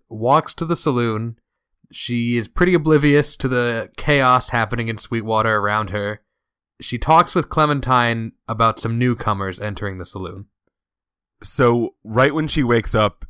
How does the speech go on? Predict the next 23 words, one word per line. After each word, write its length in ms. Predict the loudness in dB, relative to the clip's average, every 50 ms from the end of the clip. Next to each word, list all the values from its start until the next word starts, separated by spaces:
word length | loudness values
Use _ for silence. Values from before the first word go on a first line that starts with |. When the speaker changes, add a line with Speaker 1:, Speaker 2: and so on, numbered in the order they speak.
| -10 _
Speaker 2:
it, 160 | -6 -4 -2
you, 140 | 0 -2 -2 0
like 260 | 0 2 2 2 0
you 60 | -2
just 220 | 0 0 0 0 2
said, 220 | 2 0 0 0
it 240 | -2 -4 -6 -4 -4
was 120 | -2 -2
exactly 600 | 0 -2 -2 -2 0 2 2 2 2 0 -2 -4 0
like 260 | 0 0 0 0 -2
Dolores 480 | -4 -2 0 2 2 2 2 0 0 -2
waking 320 | -2 -2 -2 -2 -2 -2
up. 120 | -2 0
Basically, 260 | 0 -2 0 0 -2 -2
the 80 | -2
first 380 | -2 0 0 0 0 0 -4 -6
three 200 | -4 -2 0 2
episodes, 640 | 0 0 0 -4 -2 0 0 0 0 0 -2 -4 -4
we 120 | -4 -2
got 240 | 0 -2 -2 -2 -4
the 80 | -6
same 340 | -6 -2 0 0 0 -2 -4
thing 420 | -4 -2 0 0 0 -2 -4 -6